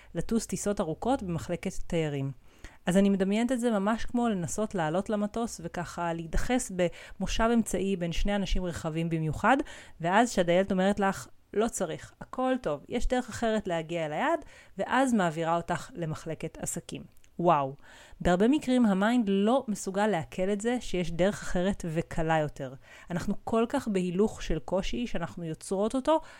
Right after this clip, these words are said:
אפילו כשממש לא צריך. עכשיו אני רוצה ללכת עוד צעד עם ההצהרה הזאת של "It gets to be easy" ולדבר על החלק של ה-it.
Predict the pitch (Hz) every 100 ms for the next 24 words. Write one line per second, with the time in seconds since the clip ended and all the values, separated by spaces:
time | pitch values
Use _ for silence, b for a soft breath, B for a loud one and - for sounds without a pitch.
0 | B - 269 320 330 - - 185 165 170
1 | - - 165 156 - 135 117 - - -
2 | B B B - - 202 202 202 294 277
3 | 262 - - 240 226 220 196 180 170 156
4 | - 160 151 156 151 147 170 160 - 175
5 | - 175 - - 156 165 170 151 185 185
6 | 160 160 160 208 269 - 165 - 180 185
7 | - 160 147 220 - -